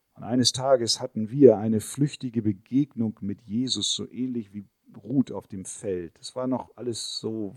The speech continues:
vage, so ein bisschen haben wir schon gemerkt, oh, der, das ist ein, ein edler Mann, der uns segnet. Ein edler Mann, der uns segnet.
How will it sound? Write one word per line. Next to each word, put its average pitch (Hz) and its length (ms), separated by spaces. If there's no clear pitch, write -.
vage, 104 540
so 90 240
ein 101 180
bisschen 110 540
haben 107 120
wir 104 100
schon 107 220
gemerkt, 104 460
oh, 104 200
der, 92 200
das 101 220
ist 117 160
ein, 104 380
ein 95 200
edler 104 440
Mann, 78 500
der 87 180
uns - 240
segnet. - 480
Ein 95 180
edler 107 440
Mann, 85 360
der 78 140
uns 67 160
segnet. - 380